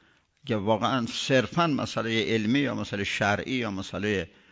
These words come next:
به هر حال، صحیح، خبر صحیح، مثلاً سیاسی غیر بگوید،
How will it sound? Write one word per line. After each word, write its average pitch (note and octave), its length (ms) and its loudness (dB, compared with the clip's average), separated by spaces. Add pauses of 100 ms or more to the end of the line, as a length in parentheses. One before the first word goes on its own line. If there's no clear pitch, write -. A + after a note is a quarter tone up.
(760)
به G#2 80 -2
هر G#2 160 -4
حال، F#2+ 240 -4 (1600)
صحیح، C3+ 760 4 (1120)
خبر A#2 460 0
صحیح، C#3 560 2
مثلاً G2+ 580 -2
سیاسی B2 560 -4
غیر G#2 340 -2
بگوید، A2+ 500 -2